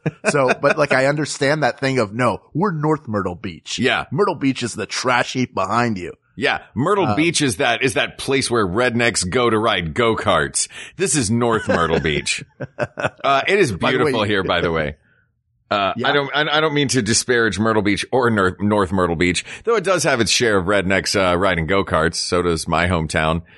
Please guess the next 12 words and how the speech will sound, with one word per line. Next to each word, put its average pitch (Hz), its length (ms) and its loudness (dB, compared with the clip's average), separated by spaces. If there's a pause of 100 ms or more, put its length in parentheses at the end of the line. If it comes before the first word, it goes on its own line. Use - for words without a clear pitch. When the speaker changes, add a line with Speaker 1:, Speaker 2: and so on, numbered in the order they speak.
(300)
Speaker 2:
Um, 82 540 -2 (200)
but, 104 300 0
uh, 92 340 2
yeah, 107 220 0
it's 90 200 -6
really 131 260 0
pretty. 127 440 0
We're 110 140 0
having 104 180 0
a 95 60 -2
great 104 260 -2
time. 101 400 2